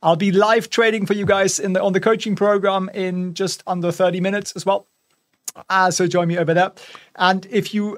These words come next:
aren't part of that community and if you're thinking about, "Hey, how can I actually make money no matter what happens in the world?" And that's always my thing. Like, if the market goes down, I'm actually happy. We get more volatility, I make more money,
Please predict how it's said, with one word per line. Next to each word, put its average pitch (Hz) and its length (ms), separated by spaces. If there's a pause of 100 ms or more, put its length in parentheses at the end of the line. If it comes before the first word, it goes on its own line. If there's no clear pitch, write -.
(160)
aren't 190 240
part 202 140
of 196 60
that 190 140
community 190 540
and 175 80
if 165 100
you're 175 80
thinking 208 440
about, 185 240
"Hey, 185 160
how 208 180
can 214 180
I 185 120
actually 180 420
make 160 240
money 165 300
no 160 100
matter 156 240
what 143 260
happens 143 400
in 143 80
the 135 60
world?" 127 240
And 151 100
that's 196 140
always 165 300
my 151 280
thing. 143 220
Like, 135 240 (220)
if - 60
the 165 40
market 220 300
goes 214 240
down, 220 360
I'm 190 200
actually 175 300
happy. 151 280 (220)
We 156 40
get 180 120
more 185 160
volatility, 220 680
I 175 120
make 190 180
more 180 160
money, 196 460